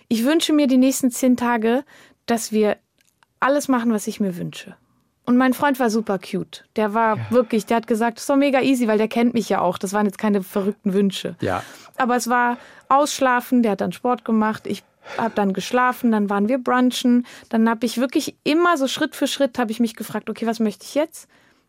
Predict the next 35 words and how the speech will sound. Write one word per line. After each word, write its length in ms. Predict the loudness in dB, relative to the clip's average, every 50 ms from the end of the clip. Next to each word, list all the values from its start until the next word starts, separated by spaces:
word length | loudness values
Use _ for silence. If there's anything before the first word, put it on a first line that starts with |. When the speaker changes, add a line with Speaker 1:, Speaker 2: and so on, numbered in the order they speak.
| _ -4
Speaker 1:
Jetzt 180 | -4 -4 -2 -2
hab 100 | -4 -4
ich 180 | -6 -8 -8 -8
Hunger. 360 | -8 -8 -8 -10 -14 -16 _ _ _ _ _ _ _ _ -20 -10 -6
Was 180 | -6 -4 0
möchte 260 | 0 0 0 -2 -4 -6
ich 100 | -2 0
jetzt? 280 | 0 0 -2 -4 -12 -20 -20 -20 -20 _ _
Jetzt 180 | -4 -2 -2 -2
möchte 260 | -2 -2 -2 -4 -8
ich 100 | -12 -6
schlafen 480 | -2 -2 0 0 -2 -2 -4 -8 -8 -6
gehen.“ 260 | -8 -10 -12 -12 -16 -6 -2
Also 260 | -2 0 0 0 0
wirklich 300 | 0 0 2 0 0 0
so 120 | -2 -4 -4 _
ganz 400 | -2 0 0 2 0 -2 -4 -6
kleine. 580 | -4 -2 0 2 2 4 4 4 2 2 0 -2 -4 -6
Speaker 2:
Ja. 320 | -6 -6 -6 -6 -10 -12 -16 -6 0
Speaker 1:
Und 180 | 2 2 2
ich 160 | 2 -2 -2 0
bin 200 | 2 2 2 2
schmerzfrei 560 | 0 0 0 0 0 -2 -4 -4 -2 -2 -2
von 160 | 0 0 0
diesem 200 | 2 2 0 0
Urlaub 280 | 0 2 0 0 0 -2
nach 120 | -6 -8
Hause 220 | -10 -10 -10 -12 -10
gegangen. 440 | -10 -10 -12 -12 -12 -14 -14 -14 -18 _
Ich 80 | -10
hab 140 | -10 -8 -6
keine 240 | -4 0 0 2 2
Medikamente 560 | 2 0 0 -2 -2 0 0 0 0 0 -2 -6
mehr 140 | -10 -10
genommen. 280 | -10 -10 -12 -14 -14